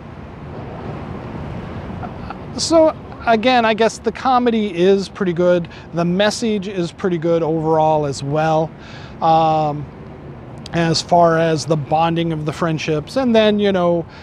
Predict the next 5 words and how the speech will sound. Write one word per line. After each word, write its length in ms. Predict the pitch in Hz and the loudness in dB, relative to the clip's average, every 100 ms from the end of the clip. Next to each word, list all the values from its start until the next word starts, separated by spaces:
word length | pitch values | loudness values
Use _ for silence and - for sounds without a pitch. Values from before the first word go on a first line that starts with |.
| - - | -14 -6
there 400 | 143 170 175 165 | 2 4 6 4
is 220 | 170 160 | 2 0
something 460 | - 180 - 175 165 | -2 -4 -2 -4 -2
that 120 | 165 | -4
occurs 720 | 165 - 165 160 160 165 - | -4 -2 2 2 0 -2 -8